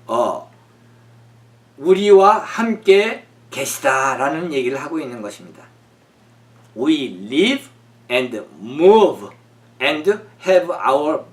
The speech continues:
being. For in him, 그 안에서, 하나님 안에서, in him, in God, 하나님 안에서 우리가 we live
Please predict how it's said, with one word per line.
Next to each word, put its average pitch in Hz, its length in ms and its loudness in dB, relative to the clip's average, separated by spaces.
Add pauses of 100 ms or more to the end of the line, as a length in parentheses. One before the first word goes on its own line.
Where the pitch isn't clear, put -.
being. 143 420 2 (1160)
For 190 440 2
in 202 300 2
him, 208 480 -6 (580)
그 214 600 0
안에서, 143 640 -6 (580)
하나님 220 760 -2 (160)
안에서, 170 680 -2 (680)
in 240 260 0
him, 214 380 -6 (420)
in 269 380 -4 (440)
God, 156 420 0 (280)
하나님 220 680 0 (100)
안에서 180 800 0 (120)
우리가 202 560 4
we 127 300 -2
live 202 360 2